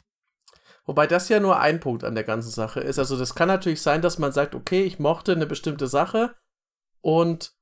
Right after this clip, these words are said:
jetzt hat Wizards sich zum Beispiel entschieden, das ganz stark zu pushen in den letzten drei, vier Sets und seitdem sieht man mehr Decks damit, dann ist es vielleicht natürlich,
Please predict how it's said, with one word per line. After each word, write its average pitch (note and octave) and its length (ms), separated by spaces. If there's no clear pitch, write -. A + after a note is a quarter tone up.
jetzt E3 340
hat E3+ 280
Wizards E3+ 400
sich E3 140
zum D3 120
Beispiel C#3+ 340
entschieden, D3+ 420
das - 300
ganz C#3+ 180
stark B2+ 240
zu B2+ 100
pushen A#3+ 420
in E3 120
den C#3+ 100
letzten D3+ 400
drei, C#3 240
vier D3 180
Sets - 360
und C#3+ 160
seitdem F3 600
sieht - 260
man C3 180
mehr G3+ 220
Decks F#3+ 280
damit, D#3 340
dann C#3+ 160
ist - 160
es D#3 80
vielleicht C#3+ 320
natürlich, F#3 480